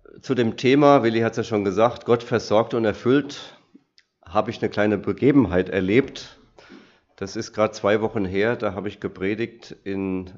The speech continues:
Bruchköbel, also in der Kirche des Nazareners, beim Hugo. Danke. Und, äh, das war vormittags um halb elf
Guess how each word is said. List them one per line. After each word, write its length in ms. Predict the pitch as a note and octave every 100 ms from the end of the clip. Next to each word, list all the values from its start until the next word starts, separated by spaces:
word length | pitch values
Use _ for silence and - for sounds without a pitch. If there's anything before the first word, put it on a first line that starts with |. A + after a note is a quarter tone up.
| -
Bruchköbel, 720 | C3 B2+ - C#3 C3+ C3+ B2+ A2
also 220 | F#2 F2+
in 80 | F2+
der 100 | F2+
Kirche 200 | G#2+ G#2
des 140 | F#2+
Nazareners, 640 | F#2+ E2+ E2+ G2+ A#2+ A#2 -
beim 240 | F2+ F2
Hugo. 440 | A2+ B2+ C3+ C3 - - - - _ _
Danke. 560 | - A2+ D3 D3 C#3 C3+ - _ - - - _ _ _ _ _ _ _ -
Und, 360 | A#2 A#2+ A#2
äh, 340 | A#2 A2+ A2+ G#2+ F#2 - _ -
das 360 | - A2 - G#2
war 160 | G#2
vormittags 540 | A#2+ B2 C3+ B2+ A#2 -
um 160 | G#2+
halb 220 | G#2 G2+
elf 680 | - G2+ C#3+ D3+ - -